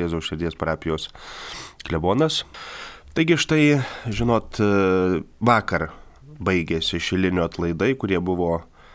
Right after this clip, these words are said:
fantastiški, nuostabus, e, iš tikro,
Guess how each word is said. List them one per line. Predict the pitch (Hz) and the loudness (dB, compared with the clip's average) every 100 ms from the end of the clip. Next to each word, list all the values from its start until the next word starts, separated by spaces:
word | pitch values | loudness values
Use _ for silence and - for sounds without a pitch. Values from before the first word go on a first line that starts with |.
| - - - - - | -20 -20 -20 -20 -6
fantastiški, | 82 85 80 107 107 - 92 - 92 | -4 -2 0 0 0 -6 -4 -4 -2
nuostabus, | 87 82 - 90 85 85 82 - - - | 0 -2 0 0 0 -2 -4 -4 -4 -4
e, | 82 82 82 80 78 - - _ _ - | -4 -2 -2 -4 -6 -14 -20 _ _ -12
iš | - - - | -12 -10 -8
tikro, | 87 90 85 85 | -4 0 0 0